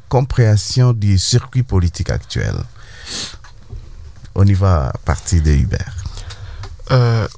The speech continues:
Speaker 2: voilà, c'est avec consternation que nous avons appris l'assassinat de notre compatriote. Euh, je pense que c'est un acte, euh, crapuleux et ignoble que les gens soient assassinés comme ça à l'est de la R D C, même à Kinshasa,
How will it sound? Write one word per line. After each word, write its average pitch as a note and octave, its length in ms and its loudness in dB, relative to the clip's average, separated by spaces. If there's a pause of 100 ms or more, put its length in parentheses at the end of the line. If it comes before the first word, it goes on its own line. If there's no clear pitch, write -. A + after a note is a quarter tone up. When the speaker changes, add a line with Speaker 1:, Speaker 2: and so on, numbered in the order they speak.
Speaker 2:
voilà, B2 320 2
c'est A#2+ 400 4 (100)
avec B2 360 2
consternation A2 1080 2 (240)
que A2 120 -2
nous G#2 240 2
avons A2 340 2
appris A2+ 380 0
l'assassinat G#2 680 0
de G2+ 80 0
notre G2+ 220 0
compatriote. G2 840 -2 (920)
Euh, A#2+ 200 4
je A#2 140 2
pense B2+ 400 4
que A2+ 160 0
c'est A2+ 300 2
un A2 100 2
acte, A#2 420 0
euh, G#2 160 0 (280)
crapuleux A#2+ 680 2 (140)
et G2+ 80 0
ignoble G#2 680 2 (240)
que F#2+ 380 2 (260)
les G#2 140 2
gens A2+ 240 4
soient A2+ 260 4 (120)
assassinés A2 800 4
comme G2 200 2
ça G#2 440 2
à A2+ 120 4
l'est A#2 340 4
de G#2 160 2
la G#2+ 260 6
R A2 60 2
D G#2+ 160 4
C, A#2+ 320 4
même A#2 300 4
à A2 80 2
Kinshasa, G#2+ 680 4